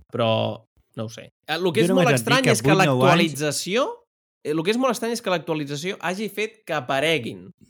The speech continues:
Speaker 1: aquests fitxers.
Speaker 2: Clar, doncs perquè això ho tenen
Speaker 1: Eh?
Speaker 2: guardat, no
Speaker 1: És
Speaker 2: volien
Speaker 1: una
Speaker 2: que
Speaker 1: mica
Speaker 2: sortís, i hi ha un error, un bug que no s'han adonat al testejar-ho, que ha fet, ha, ha fet, eh,
Speaker 1: Però és
Speaker 2: refutar
Speaker 1: molt
Speaker 2: tot
Speaker 1: fort,
Speaker 2: això.
Speaker 1: eh?
Speaker 2: Ja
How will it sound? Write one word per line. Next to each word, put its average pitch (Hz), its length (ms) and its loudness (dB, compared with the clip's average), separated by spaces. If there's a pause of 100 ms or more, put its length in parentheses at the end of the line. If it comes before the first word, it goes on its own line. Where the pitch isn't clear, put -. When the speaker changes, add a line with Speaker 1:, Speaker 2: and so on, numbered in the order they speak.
(100)
Speaker 1:
aquests - 360 -10
fitxers. - 520 -10 (340)
Speaker 2:
Clar, 143 320 0
doncs 156 180 4
perquè 135 260 2
això 151 160 2
ho 151 60 0
tenen 147 240 2
Speaker 1:
Eh? 135 60 2
Speaker 2:
guardat, 156 400 4
no 127 100 2
Speaker 1:
És 127 60 2
Speaker 2:
volien 151 200 2
Speaker 1:
una 156 80 4
Speaker 2:
que 156 80 4
Speaker 1:
mica 143 120 2
Speaker 2:
sortís, 175 280 2
i 135 80 0
hi 123 60 4
ha 107 60 2
un 127 180 2
error, 131 320 4
un 127 140 2
bug 143 200 2
que 123 100 -2
no 113 100 -2
s'han 123 160 -2
adonat 127 440 2
al 101 680 -4
testejar-ho, 135 580 0 (360)
que 131 200 2
ha 113 100 2
fet, 127 220 -2
ha, 117 80 2
ha 113 300 -4
fet, 127 260 -4
eh, 110 580 -2
Speaker 1:
Però 113 120 -4
és 147 80 -2
Speaker 2:
refutar 180 100 -4
Speaker 1:
molt - 120 2
Speaker 2:
tot 120 100 0
Speaker 1:
fort, 147 220 0
Speaker 2:
això. 117 60 -4
Speaker 1:
eh? 120 40 0
Speaker 2:
Ja 120 40 0